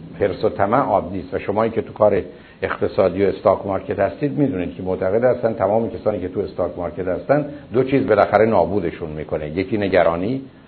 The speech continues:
یعنی فیر یا ترس و دیگر حرص و طمع، گرید. یعنی تمام کسانی که به هم ریختن مسئله ترس بوده و در حقیقت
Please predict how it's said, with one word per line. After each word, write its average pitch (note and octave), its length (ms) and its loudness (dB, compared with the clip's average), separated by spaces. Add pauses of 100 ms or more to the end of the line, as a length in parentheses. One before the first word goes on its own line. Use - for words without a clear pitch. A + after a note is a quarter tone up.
(160)
یعنی F2+ 160 -6
فیر A#2 360 4
یا F#2 140 2
ترس B2 360 2 (500)
و G2 100 2
دیگر F#2 400 0 (1120)
حرص F#2+ 260 -6
و - 40 -8
طمع، E2 180 -8 (400)
گرید. E2 300 -8 (560)
یعنی F#2+ 220 -2 (540)
تمام C#3 280 8
کسانی G2+ 360 2
که G#2 100 2
به F#2+ 120 6
هم E2+ 220 -2
ریختن - 320 -8 (1080)
مسئله G2 360 4
ترس C#3+ 440 2 (120)
بوده A2+ 400 0 (680)
و F2+ 100 0
در E2+ 180 0
حقیقت E2+ 380 0